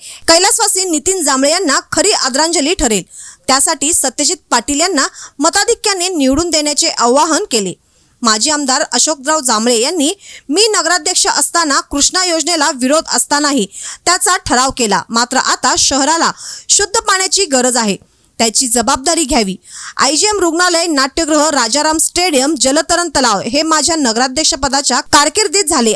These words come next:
असा टोला त्यांनी कोणाचेही नामोल्लेख न करता लगावला. पाणी प्रश्न दोन खासदार झाले,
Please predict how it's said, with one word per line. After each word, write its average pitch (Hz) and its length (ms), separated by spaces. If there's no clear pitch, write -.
असा 240 200
टोला 339 400
त्यांनी 359 280
कोणाचेही 330 640
नामोल्लेख 320 580
न 285 200
करता 294 420
लगावला. 214 440
पाणी 330 220
प्रश्न 415 400
दोन 294 280
खासदार 285 360
झाले, 233 300